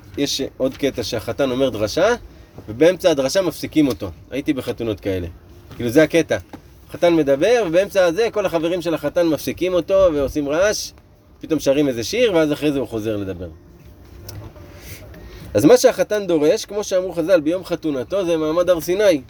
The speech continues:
כמו שבהר סיני ניתנה תורה, לרמוז שהחתונה היא מעמד הר סיני, בשביל זה הוא דורש. ומה שנותנים לו מעות,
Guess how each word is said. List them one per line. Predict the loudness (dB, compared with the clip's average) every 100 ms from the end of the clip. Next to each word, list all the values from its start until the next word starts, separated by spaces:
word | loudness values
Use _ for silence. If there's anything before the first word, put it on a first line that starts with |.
| -20 -16 -6
כמו | -4
שבהר | -4 -2 -2 -2
סיני | -2 0 0
ניתנה | 0 -2 -2
תורה, | -2 0 2 2 0 -12 -20 -20 -20 -20 -20 -20 -12 -4
לרמוז | 2 4 4
שהחתונה | 2 2 0 0 0
היא | 2
מעמד | 2 2 4
הר | 2 0
סיני, | -4 0 0
בשביל | -2 -6 -6
זה | -2
הוא | 0
דורש. | 0 -2 -4 -8 -16 -20 -20 -20 -20 -8 -6 -6 -8 -6 -4 -4 -8 -20 -20 -6
ומה | 2 4
שנותנים | 4 2 0 -4 -2
לו | 0
מעות, | 0 0 0 -2 -4